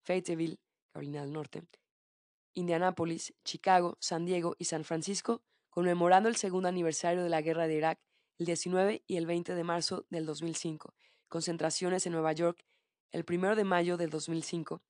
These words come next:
y la protesta contra la guerra que congregó a trescientas mil personas en Washington,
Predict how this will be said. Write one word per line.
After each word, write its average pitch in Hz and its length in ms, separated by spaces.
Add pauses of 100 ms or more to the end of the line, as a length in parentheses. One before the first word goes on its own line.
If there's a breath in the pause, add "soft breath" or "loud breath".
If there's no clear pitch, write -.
(260)
y 160 40
la 165 120
protesta 185 420
contra 170 220
la 160 120
guerra 165 240
que 160 140
congregó 156 520
a 160 120
trescientas 156 480
mil 190 140
personas 175 440
en 160 80
Washington, 160 560